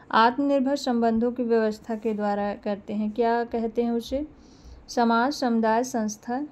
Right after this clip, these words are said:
सामूहिकता। Right answer बताइए। तो question में पूछा है सीमित भौगोलिक क्षेत्र में, सीमित भौगोलिक क्षेत्र में रहने वाले व्यक्ति जो उस क्षेत्र में अपनी दैनिक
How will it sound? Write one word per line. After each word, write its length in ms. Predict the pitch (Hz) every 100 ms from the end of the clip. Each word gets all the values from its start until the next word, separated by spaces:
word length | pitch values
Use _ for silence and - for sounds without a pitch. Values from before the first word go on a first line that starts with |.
| - -
सामूहिकता। 840 | - 214 208 214 202 202 - 196 202 - - - -
Right 360 | 220 226 226
answer 260 | 247 247 247
बताइए। 400 | 233 226 214 233 - - - - - - - - - - - - - - - - - - -
तो 80 | 247
question 380 | 247 226 285
में 140 | 302 311
पूछा 400 | 262 240 262 277
है 220 | 285 302
सीमित 640 | 302 - 254 247 277 277
भौगोलिक 540 | 240 220 208 220 226 214
क्षेत्र 420 | - 202 202 208
में, 240 | 196 202 208 - - - - - - - - - - - - -
सीमित 380 | - 233 226 262
भौगोलिक 560 | 262 254 220 220 233 247
क्षेत्र 340 | - 240 240
में 280 | 254 269 294
रहने 440 | 254 226 233 247
वाले 340 | 254 240 240 254
व्यक्ति 440 | 214 220 226 226
जो 220 | 214 254 269
उस 120 | 269
क्षेत्र 360 | - 233 226 247
में 100 | 254
अपनी 280 | 254 254 269
दैनिक 640 | 208 220 220 220 240 226